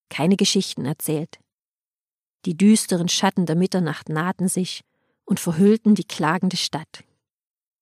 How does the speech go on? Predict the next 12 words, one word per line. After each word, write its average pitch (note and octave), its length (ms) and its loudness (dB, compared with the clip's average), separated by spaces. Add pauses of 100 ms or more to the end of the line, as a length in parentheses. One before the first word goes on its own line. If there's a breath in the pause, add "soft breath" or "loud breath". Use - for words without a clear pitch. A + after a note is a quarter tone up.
(360)
Immer F#3 280 2
noch D3+ 360 -4
jammerten F#3 440 -2
die F3+ 100 -2
Frauen F#3+ 400 2
mit F#3 140 -2
kranken G3+ 360 -2
Herzen G3 420 0 (420)
und A3+ 160 2
vergossen A3+ 480 4
für F#3+ 260 0
Rama, A3+ 540 4